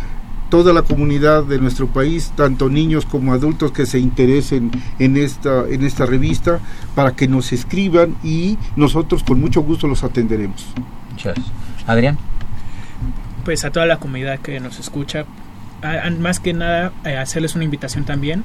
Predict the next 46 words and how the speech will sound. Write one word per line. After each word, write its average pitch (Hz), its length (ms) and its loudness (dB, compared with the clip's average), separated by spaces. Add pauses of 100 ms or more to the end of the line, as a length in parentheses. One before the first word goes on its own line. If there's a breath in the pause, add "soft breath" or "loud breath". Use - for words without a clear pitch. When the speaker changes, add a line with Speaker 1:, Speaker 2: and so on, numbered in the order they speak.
(140)
Speaker 3:
Le 147 100 -8
estamos 151 320 -6
dando 147 320 -4
un 139 400 -4
taller 139 380 -6
de 127 440 -8
redacción 131 520 -8
de 127 180 -8
documentos 127 480 -10
jurídicos. 180 560 -4 (380 loud breath)
Ese 147 200 -6
taller 139 360 -4
apoya 143 420 -4
la 127 140 -6
revista 127 560 -6
New 143 260 -2
Weme, 165 340 -2 (140)
de 139 80 -6
ahí 131 160 -4
sacamos 135 640 -4
el 120 460 -8
comité 127 340 -8
editorial. 139 400 -4
Entonces, 143 380 -8 (340)
quien 139 160 -2
guste 147 400 -4
participar 139 560 -8
en 143 140 -4
ese 139 180 -6
taller 151 380 -4 (320 loud breath)
puede 139 160 -2
hacerlo 180 420 -2
y 170 80 -2
ahí 131 180 -2
estamos 135 320 -6
para 120 400 -8
ayudarlos 123 500 -6
en 120 80 -8
todo. - 120 -8 (380)
Speaker 2:
Antes 135 180 -2
de 117 80 -4
que 107 140 -4
dé 104 80 0
el 117 60 -4
saludo 107 460 -4
aquí, 95 440 -6